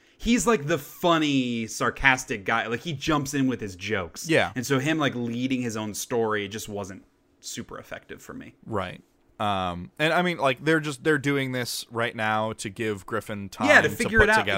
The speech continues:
Speaker 1: Exactly.
Speaker 2: Yeah. Um, to,
Speaker 1: Yeah.
Speaker 2: to put
Speaker 1: They're
Speaker 2: together
Speaker 1: doing
Speaker 2: the
Speaker 1: it for
Speaker 2: next
Speaker 1: fun,
Speaker 2: big
Speaker 1: and
Speaker 2: arc.
Speaker 1: may-, they might use a new system for their new game, or, like, there might be a different D M next time. Like,
Speaker 2: Right.
Speaker 1: I, I'm totally fine with them experimenting.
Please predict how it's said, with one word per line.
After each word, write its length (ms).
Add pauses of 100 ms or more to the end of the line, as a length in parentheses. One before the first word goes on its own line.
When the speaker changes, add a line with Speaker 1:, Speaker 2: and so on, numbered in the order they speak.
Speaker 1:
Exactly. 340 (300)
Speaker 2:
Yeah. 300 (440)
Um, 400
to, 100
Speaker 1:
Yeah. 120
Speaker 2:
to 100
put 160
Speaker 1:
They're 100
Speaker 2:
together 120
Speaker 1:
doing 120
Speaker 2:
the 60
Speaker 1:
it 20
for 80
Speaker 2:
next 140
Speaker 1:
fun, 240
Speaker 2:
big 60
Speaker 1:
and 80
Speaker 2:
arc. 120
Speaker 1:
may-, 180 (160)
they 60
might 320
use 300
a 20
new 160
system 400
for 140
their 100
new 160
game, 260
or, 60
like, 160
there 100
might 160
be 80
a 40
different 280
D 200
M 180
next 220
time. 260
Like, 140
Speaker 2:
Right. 200
Speaker 1:
I, 60
I'm 160
totally 380
fine 280
with 100
them 100
experimenting. 760